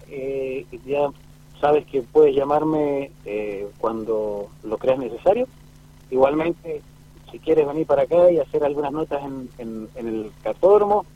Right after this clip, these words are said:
más que bienvenida. Y muchísimas gracias por, por darnos este espacio y para que la gente se entere de lo que se está haciendo, que la verdad es un, un evento, un evento grande.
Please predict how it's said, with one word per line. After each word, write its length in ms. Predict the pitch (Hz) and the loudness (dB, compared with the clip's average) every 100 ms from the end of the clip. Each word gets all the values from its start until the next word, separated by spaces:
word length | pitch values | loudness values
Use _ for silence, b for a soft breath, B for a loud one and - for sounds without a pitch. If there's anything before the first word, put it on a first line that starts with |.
| - - | -20 -12
más 160 | 143 139 | -6 -4
que 120 | 131 | 0
bienvenida. 480 | 131 120 107 90 - - | 0 0 -4 -8 -12 -14
Y 80 | 120 | -10
muchísimas 480 | 131 135 175 165 151 | -8 -2 -2 2 4
gracias 260 | 147 135 175 | 4 2 0
por, 280 | 139 123 - - - - - | 2 0 -2 -14 -20 -16 2
por 220 | 139 135 | 4 6
darnos 440 | 165 180 185 175 | 6 6 4 4
este 300 | 170 160 160 | 4 2 2
espacio 560 | 151 - 196 - - 160 - - - - - - - | 2 2 0 0 -8 -14 -14 -20 -20 -20 -20 -20 -18
y 80 | 135 | -12
para 240 | - 131 | -4 -4
que 80 | 117 | -2
la 100 | 127 | -6
gente 280 | - 147 147 | -4 -2 0
se 60 | - | 0
entere 280 | 139 156 160 | 0 4 4
de 40 | |
lo 80 | 151 | 4
que 100 | 123 | 0
se 60 | 131 | -6
está 140 | 139 | -4
haciendo, 340 | 131 165 170 | 0 4 4
que 140 | 151 131 | 4 0
la 100 | 127 | 0
verdad 340 | 127 143 151 | 4 6 6
es 80 | 143 | 2
un, 320 | 135 131 123 - - - - - - | -4 -6 -10 -14 -20 -20 -20 -20 -12
un 160 | - 139 | -2 4
evento, 720 | 143 147 - 147 143 135 117 - - - - - - | 6 6 8 8 8 4 -2 -10 -20 -20 -20 -20 -6
un 80 | 131 | 0
evento 300 | 139 143 131 | 0 4 4
grande. 320 | 110 71 | 4 0